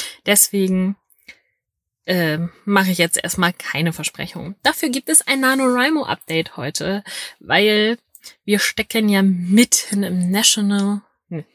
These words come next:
Novel Writing, nee, Moment. Doch, National Novel Writing Month. So, <laughs> war doch richtig. Ähm, es ist der zehnte Tag heute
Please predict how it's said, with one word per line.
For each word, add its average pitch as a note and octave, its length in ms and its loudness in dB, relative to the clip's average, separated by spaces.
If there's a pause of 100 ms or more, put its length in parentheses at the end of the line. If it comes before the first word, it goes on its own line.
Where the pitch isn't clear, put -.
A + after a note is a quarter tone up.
(320)
Novel F3+ 680 0
Writing, D#3 760 -8 (140)
nee, D3 160 -10
Moment. D3 680 -8 (880)
Doch, - 300 -4
National D4 680 2
Novel G3+ 560 2
Writing D#3 380 0
Month. A#2+ 300 -2 (100)
So, G#3 240 2 (460)
<laughs> - 480 -8
war G3 100 0
doch F3 240 -2
richtig. D3 400 -6 (360)
Ähm, G3+ 500 2 (720)
es G#3 140 2
ist A#3+ 200 0
der C4+ 180 0
zehnte A#3+ 520 2
Tag - 480 -2
heute F#3 580 0